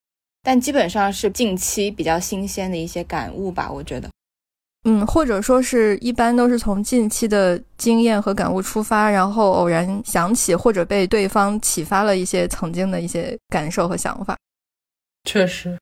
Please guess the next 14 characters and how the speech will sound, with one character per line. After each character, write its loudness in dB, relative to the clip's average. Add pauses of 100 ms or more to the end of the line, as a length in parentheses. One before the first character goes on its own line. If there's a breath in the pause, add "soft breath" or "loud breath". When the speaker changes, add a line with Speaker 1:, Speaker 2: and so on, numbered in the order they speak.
(140)
Speaker 3:
蛮 2
好 2
奇 -4
五 -2
年 -8
之 -10
后 -6
再 -4
听 -10 (100)
现 -20
在 -4
的 -6
播 -6
客， -14